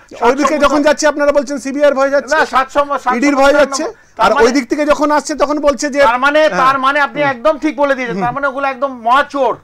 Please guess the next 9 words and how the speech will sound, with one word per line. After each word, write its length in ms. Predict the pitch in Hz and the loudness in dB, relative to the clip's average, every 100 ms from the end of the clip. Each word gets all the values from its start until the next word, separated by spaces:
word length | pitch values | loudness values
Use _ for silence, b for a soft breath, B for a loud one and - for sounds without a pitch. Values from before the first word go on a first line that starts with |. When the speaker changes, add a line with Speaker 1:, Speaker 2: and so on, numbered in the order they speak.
| 170 | -6
Speaker 1:
হ্যাঁ। 260 | 180 143 - 160 | -4 -4 -10 -10
Speaker 2:
যেগুলো 440 | 214 254 269 262 | -8 -4 -2 -2
যে 140 | 220 | -4
মানে 360 | 220 226 233 220 | -4 -4 -4 -10
সিবিআই 460 | 240 220 254 254 247 | -10 -10 -4 -4 -4
ইডির 400 | 220 254 254 185 | -10 -12 -12 -10
জন্য 280 | 233 240 | -8 -6
ওইখানে 360 | 254 233 233 240 | -8 -6 -8 -8
গিয়ে 280 | 226 247 | -10 -10